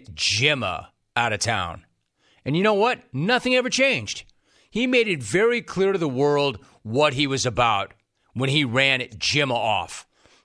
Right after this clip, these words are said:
because they had a dynasty, and that thing was not broken. And he made it very clear, "Hey, man, this, this town, this state, hell, this facility certainly is not big enough for the two of us. I'm not sharing credit.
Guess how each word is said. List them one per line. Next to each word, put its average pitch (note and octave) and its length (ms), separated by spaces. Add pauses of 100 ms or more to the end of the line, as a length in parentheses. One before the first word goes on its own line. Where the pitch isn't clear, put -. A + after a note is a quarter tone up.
because C#3+ 300
they C#3 140
had C3+ 140
a D3+ 60
dynasty, B2 880 (280)
and G#2+ 80
that C#3+ 140
thing D#3+ 140
was D3 120
not D#3 220
broken. C3+ 380 (760)
And A#2+ 120
he D#3 80
made D#3+ 180
it D3 40
very D#3 220
clear, C3+ 520 (320)
"Hey, C3 80
man, A#2+ 260
this, - 360 (220)
this G#2+ 200
town, C#3+ 640 (600)
this A2+ 220
state, D3 640 (1200)
hell, D3 280
this D3+ 180
facility B2+ 680
certainly C#3 420
is A2 100
not A#2 220
big B2+ 160
enough A2+ 200
for A2 60
the F#2+ 80
two D#3+ 200
of G2+ 100
us. A2 300 (560)
I'm D#3 80
not G#3+ 160
sharing B2 340
credit. B2+ 380